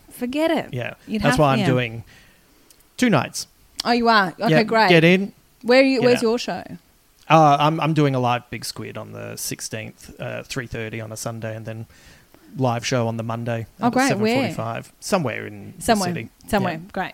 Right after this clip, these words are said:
Speaker 2: Yeah.
Speaker 1: Uh,
Speaker 2: Somewhere
Speaker 1: so
Speaker 2: at the
Speaker 1: make
Speaker 2: town
Speaker 1: sure
Speaker 2: hall.
Speaker 1: you go, guys. <laughs>
Speaker 2: Yeah.
Speaker 1: There's too much information there.
Speaker 2: Yeah.
Speaker 1: Uh, and then I'll take it to, I'm gonna bring it to Sydney, um, which I, I brought my first show to Sydney. I wasn't expecting lots of people to come, but it, both, two nights it sold out. Tiny room,
Speaker 2: Yeah,
Speaker 1: doesn't
Speaker 2: great.
Speaker 1: matter.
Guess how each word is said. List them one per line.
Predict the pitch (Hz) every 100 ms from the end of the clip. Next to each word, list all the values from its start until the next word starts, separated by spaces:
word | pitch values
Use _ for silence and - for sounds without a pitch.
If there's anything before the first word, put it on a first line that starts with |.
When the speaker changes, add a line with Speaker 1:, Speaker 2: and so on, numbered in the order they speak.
| -
Speaker 2:
Yeah. | 131 127 - -
Speaker 1:
Uh, | 190 185 180 175 -
Speaker 2:
Somewhere | 160 127
Speaker 1:
so | 196
Speaker 2:
at |
the | 202
Speaker 1:
make | 262
Speaker 2:
town | 269
Speaker 1:
sure | 269
Speaker 2:
hall. | 214
Speaker 1:
you |
go, | 208 226 220
guys. | 170 185 269 220 -
<laughs> | 247
Speaker 2:
Yeah. | 160 151
Speaker 1:
There's | 202 202
too | - - 330
much | 285 247
information | 208 208 190 185 - 208
there. | 208 220
Speaker 2:
Yeah. | 147 - - - -
Speaker 1:
Uh, | 202 202 190 - -
and | 233
then | 247
I'll | 247
take | 240 214
it | 202
to, | 208 -
I'm | 208
gonna | 220
bring | 208 202
it |
to | 180
Sydney, | - 196 185 175 165 - -
um, | 180 170 170 165 160 -
which | 196 214 - -
I, | 196 180 196
I |
brought | 196 196
my | 190
first | 165 180 -
show | 175
to | 170
Sydney. | 175 180 170
I |
wasn't | 160 170 175
expecting | 147 - 180
lots | 175 -
of | -
people | 170
to | 180
come, | 220 277
but | 320 311
it, | 269 240 247 -
both, | - 208 -
two | - 240
nights | 214 180 -
it | -
sold | - 185 180
out. | 156 -
Tiny | 285 240
room, | 233
Speaker 2:
Yeah, | 254 285
Speaker 1:
doesn't | 175
Speaker 2:
great. | 196 214
Speaker 1:
matter. | 226 262